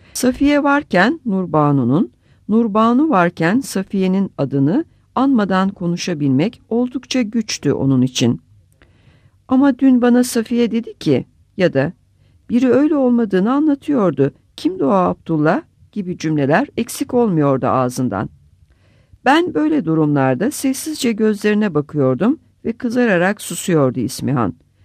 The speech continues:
Sonra bir süre büyük bir sessizlik çöküyordu odaya. Nurbanu'nun bize geldiği bir geceydi ve böyle dikkatsizce yapılmış bir konuşmadan sonra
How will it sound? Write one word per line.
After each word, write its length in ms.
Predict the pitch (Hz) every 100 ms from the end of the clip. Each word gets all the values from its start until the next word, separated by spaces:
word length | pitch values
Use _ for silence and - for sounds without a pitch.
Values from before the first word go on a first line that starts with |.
| _ _ _
Sonra 520 | - 285 233 214 202
bir 140 | 254
süre 460 | 247 - 165 202 302 _ -
büyük 320 | 233 254 247
bir 100 | 220
sessizlik 680 | 220 208 196 - 170 170 -
çöküyordu 600 | 143 135 - 135 123 123
odaya. 420 | 117 127 107 120 - - - - _ - - - - - - - -
Nurbanu'nun 920 | 262 339 247 226 220 190 165 262 320
bize 240 | 233 254
geldiği 560 | 247 233 226 226 247 240
bir 120 | 214
geceydi 680 | 196 196 180 180 147 123 120 - _ _ - _ -
ve 160 | 202
böyle 360 | 254 285 220 190
dikkatsizce 720 | 202 - 208 220 277 269 190
yapılmış 540 | 170 160 160 151 -
bir 80 | 170
konuşmadan 760 | - 165 160 - 165 165 165 170
sonra 520 | - 139 123 143